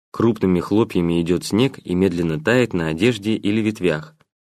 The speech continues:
После тяжелого перехода сижу на скамейке для наблюдения за льдами с закрытыми глазами, улавливая приятное ощущение тающих на лице снежинок.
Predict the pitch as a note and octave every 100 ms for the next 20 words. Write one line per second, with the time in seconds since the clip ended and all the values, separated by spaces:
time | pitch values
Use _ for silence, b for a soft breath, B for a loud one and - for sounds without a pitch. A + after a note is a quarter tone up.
0 | - A2+ A2 G2 F#2 F2+ G2+ F2+ E2 E2
1 | E2 - C#3 B2 F2 - F#2 F#2+ F2 D#2
2 | E2 F2+ C3+ B2 D#2+ E2+ E2 D#2+ D#2+ G2+
3 | A#2 A2 F#2+ F#2 E2 F2 G2+ A#2 - -
4 | D#2+ E2 - F#2 G#2 G#2+ G#2 G#2+ F#2 E2+
5 | E2 D#2 - E2 E2 F#2 F2+ F2 E2 -
6 | E2+ G#2 G#2+ F2 - D2+ - A2+ A2 D#2+
7 | D#2 F#2+ G#2+ - - E2 D#2 D#2 F#2+ F#2+
8 | E2+ E2+ E2 D#2